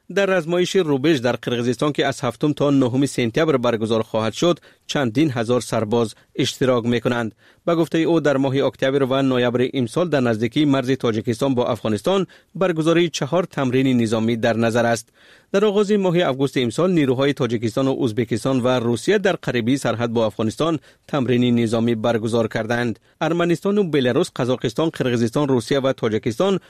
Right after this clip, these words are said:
عضو سازمان پیمان امنیت دستجمعی هستند. کشورهای آسیای مرکزی که با افغانستان مرز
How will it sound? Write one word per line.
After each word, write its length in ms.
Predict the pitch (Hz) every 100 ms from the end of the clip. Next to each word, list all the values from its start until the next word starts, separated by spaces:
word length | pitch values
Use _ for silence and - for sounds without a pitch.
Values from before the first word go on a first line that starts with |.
| _ -
عضو 280 | 180 175
سازمان 480 | 180 156 120 123 147
پیمان 480 | 139 120 110 117 123
امنیت 340 | - 107 107 120
دستجمعی 600 | 113 113 - 131 135 151
هستند. 500 | 117 - 120 110 - _ _ _ _
کشورهای 460 | 139 156 123 135 139
آسیای 300 | 120 135 131
مرکزی 400 | 127 127 120 135
که 140 | 139
با 160 | 131 120
افغانستان 460 | - 120 107 143
مرز 240 | 131 127